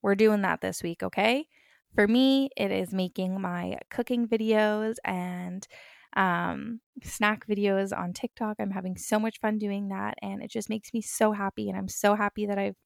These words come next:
created that as a priority and that I'm focusing my time there because really it is just a full circle happiness thing for me. Even when I'm feeling down and I don't wanna do it, it's like, "Okay, I need to eat." So then it's like, "Okay, I'm gonna go make something to eat."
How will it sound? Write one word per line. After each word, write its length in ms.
created 340
that 120
as 100
a 60
priority 600
and 140
that 180
I'm 160
focusing 400
my 120
time 280
there 160
because 340
really 460
it 400
is 240
just 460
a 60
full 320
circle 800
happiness 460
thing 180
for 120
me. 220
Even 300
when 140
I'm 240
feeling 320
down 260
and 80
I 80
don't 160
wanna 160
do 200
it, 80
it's 140
like, 140
"Okay, 280
I 80
need 180
to 80
eat." 240
So 100
then 160
it's 140
like, 140
"Okay, 180
I'm 100
gonna 140
go 80
make 180
something 300
to 140
eat." 200